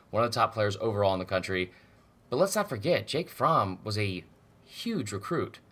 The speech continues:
and also has already played a full season and led you to a national championship, and he's got all the talent. I mean, I don't know if he has the same kind of, like, athletic ability or anything like that, but you saw yesterday, I mean, he put up, I think his Q B R was, like, ninety-six point four, was the highest he's had all year,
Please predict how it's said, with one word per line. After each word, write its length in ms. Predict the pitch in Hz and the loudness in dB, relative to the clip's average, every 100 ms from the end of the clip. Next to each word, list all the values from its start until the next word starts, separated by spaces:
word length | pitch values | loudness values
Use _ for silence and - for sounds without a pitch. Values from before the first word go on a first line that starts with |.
| _ _ _ _ _ - | _ _ _ _ _ 0
and 160 | 120 | 4
also 340 | 117 170 160 123 | 6 6 4 2
has 140 | 131 | 2
already 240 | - 180 180 | 0 0 0
played 240 | - 190 | 0 -2
a 40 | 151 | -2
full 240 | - 160 | -4 -4
season 480 | - 180 165 95 85 - - _ | -4 -4 -4 -4 -6 -14 -20 _
and 140 | 117 123 | -2 2
led 140 | 147 | 2
you 60 | 139 | 0
to 100 | 135 | -4
a 20 | |
national 240 | 135 135 113 | -2 -4 -4
championship, 340 | 151 151 120 | -4 -4 -4
and 100 | 101 | -2
he's 140 | 135 165 | -2 0
got 360 | 139 175 - - | 2 2 0 -8
all 260 | - 135 170 | -2 2 2
the 80 | 120 | 0
talent. 420 | 151 190 107 - - _ _ _ _ _ _ _ | -4 -4 -4 -8 -20 _ _ _ _ _ _ _
I 40 | 120 | -2
mean, 160 | 123 - | -2 0
I 40 | 113 | 2
don't 80 | 131 | 4
know 40 | |
if 60 | 120 | 4
he 80 | 120 | 2
has 100 | 101 | 0
the 60 | |
same 160 | 110 104 | 0 -2
kind 160 | 110 101 | 0 0
of, 60 | |
like, 180 | 90 - | 0 -4
athletic 360 | 95 139 180 165 | -6 -2 -2 0
ability 240 | 160 165 | 0 0
or 20 | |
anything 140 | 165 165 | 0 -2
like 160 | 160 | 0
that, 200 | 170 165 | 2 2
but 160 | 170 - - - - | 0 -4 -8 -20 -12
you 100 | 175 | -2
saw 120 | 196 | 4
yesterday, 460 | 170 180 - 113 104 | 6 4 2 2 4
I 40 | |
mean, 120 | 110 117 | 2 -2
he 60 | |
put 160 | 131 160 | 0 4
up, 180 | 147 - | 4 2
I 80 | 104 | -8
think 160 | 131 117 | -4 -4
his 160 | 110 | -4
Q 220 | - 143 | -6 -6
B 120 | 123 120 | 2 6
R 100 | 110 | 6
was, 80 | |
like, 140 | 95 92 | 4 0
ninety-six 460 | 104 113 110 110 | 0 0 0 -4
point 220 | - 98 - | -4 -6 -2
four, 120 | 98 | -2
was 100 | 90 | -2
the 80 | 92 | -2
highest 240 | 104 107 | 0 -2
he's 80 | 104 | -2
had 140 | 104 101 | 0 0
all 120 | 101 | 0
year, 260 | 90 90 | -2 -4